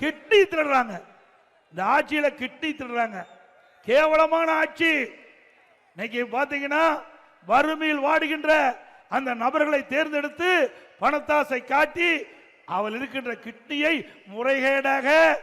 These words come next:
இன்றைக்கு எடுக்கின்ற நிகழ்வு இந்த ஆட்சியில பார்க்கிறோம். அது யாரு? திமுக சட்டமன்ற உறுப்பினருடைய மருத்துவமனையில இந்த நிகழ்வு ஏற்பட்டிருக்குது.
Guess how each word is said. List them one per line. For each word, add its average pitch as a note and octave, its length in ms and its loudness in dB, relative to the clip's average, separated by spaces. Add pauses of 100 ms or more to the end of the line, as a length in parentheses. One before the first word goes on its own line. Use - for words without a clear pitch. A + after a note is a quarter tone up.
(600)
இன்றைக்கு F#3+ 400 -12
எடுக்கின்ற A3 500 -8
நிகழ்வு C4+ 500 -2
இந்த B3 180 -4
ஆட்சியில A3+ 400 -6
பார்க்கிறோம். G3 520 -12 (340)
அது D4 260 0
யாரு? D4 520 4 (240)
திமுக D4 500 -2
சட்டமன்ற D4 560 -2
உறுப்பினருடைய D4+ 600 0 (300)
மருத்துவமனையில D4+ 1000 4 (300)
இந்த G3+ 220 -6
நிகழ்வு A3 480 -2
ஏற்பட்டிருக்குது. G3+ 640 -6